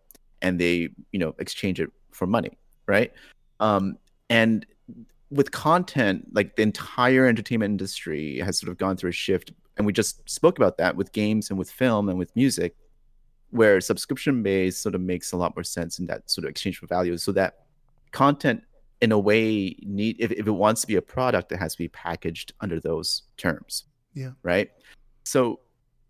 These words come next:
Speaker 1: V R content, like, we specifically content studios, like, I, like, s-, I haven't actually even told you, like, sort of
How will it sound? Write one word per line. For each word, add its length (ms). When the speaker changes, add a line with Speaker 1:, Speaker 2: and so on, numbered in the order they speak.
Speaker 1:
V 300
R 440
content, 580
like, 220
we 140
specifically 300
content 320
studios, 420
like, 160
I, 80
like, 220
s-, 140
I 60
haven't 360
actually 200
even 320
told 240
you, 80
like, 160
sort 180
of 80